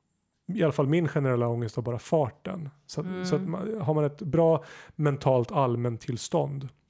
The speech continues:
Speaker 1: så, så blir det ju lättare då. Men sen kan, sen finns det ju konkreta saker som jag har gjort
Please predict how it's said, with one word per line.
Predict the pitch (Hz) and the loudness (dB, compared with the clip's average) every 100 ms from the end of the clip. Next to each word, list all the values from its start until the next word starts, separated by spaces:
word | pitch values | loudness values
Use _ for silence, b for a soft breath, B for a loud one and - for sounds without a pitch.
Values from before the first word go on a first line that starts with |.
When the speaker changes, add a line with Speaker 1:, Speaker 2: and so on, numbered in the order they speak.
| - | -14
Speaker 1:
så, | - 143 147 170 175 | -6 -6 -6 -10 -14
så | 180 135 | -10 -4
blir | 120 | -4
det | 120 | -4
ju | |
lättare | 127 123 165 147 | -6 -8 -10 -8
då. | 147 - _ _ _ _ - - | -10 -14 _ _ _ _ -8 -2
Men | |
sen | 151 147 | -2 0
kan, | 185 190 | 0 0
sen | - 170 165 | 0 0 0
finns | - 160 | 0 0
det | |
ju | - | 0
konkreta | - 143 165 175 147 | -2 0 0 0 0
saker | 139 113 131 123 B B B B B | 0 0 0 -2 B B B B B
som | - 139 | -4 0
jag | 127 160 160 | 4 4 6
har | 160 | 4
gjort | 131 117 _ - | 2 -2 _ -20